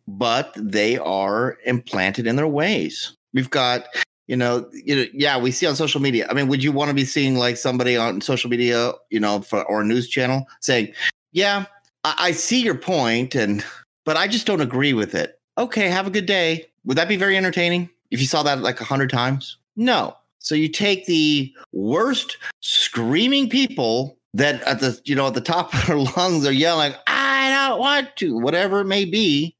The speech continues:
that's what you show. And that's what's happening across the country. So there, it's to continue to polarize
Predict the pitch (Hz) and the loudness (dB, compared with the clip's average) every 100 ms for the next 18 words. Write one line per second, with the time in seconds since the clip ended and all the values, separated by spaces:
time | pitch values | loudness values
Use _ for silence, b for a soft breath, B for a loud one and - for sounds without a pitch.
0 | - 127 190 254 202 - 208 - 247 226 | -6 -2 0 -2 -4 -2 -2 0 0 0
1 | - - _ - 170 185 214 - - 185 | -4 -12 _ -2 0 0 -2 -2 0 0
2 | 185 151 123 - 120 113 - 147 208 202 | 0 -2 -2 -2 -2 -2 -2 -2 -2 0
3 | 113 90 - 107 120 120 117 117 - 127 | 0 -2 -2 0 2 0 -2 -4 -4 -6
4 | 117 127 - 196 214 208 151 - - 170 | -4 -4 -2 -2 0 -2 -2 -8 -4 -2
5 | 214 135 95 104 113 - | 0 0 0 2 0 -2